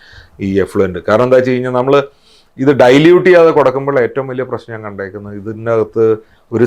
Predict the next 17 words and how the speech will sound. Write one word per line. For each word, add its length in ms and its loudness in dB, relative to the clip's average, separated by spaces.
സ്ലൈം, 340 2
ഒരു 140 -4
വഴുവഴുപ്പ് 560 0
വന്നിട്ട് 340 -8
അങ്ങോട്ട് 280 -4
അടയും. 340 -8
അപ്പോൾ 180 -4
എന്താ 140 0
വെച്ച് 180 -6
കഴിഞ്ഞാൽ 300 -10
ഇതിങ്ങനെ 320 -4
ഒഴുകിപ്പോവും, 680 -4
അല്ലെങ്കിൽ 400 -6
താഴത്തേക്ക് 500 0
വലിയില്ല, 460 -6
സീപ്പേജ് 420 -8
ഇല്ല. 80 -8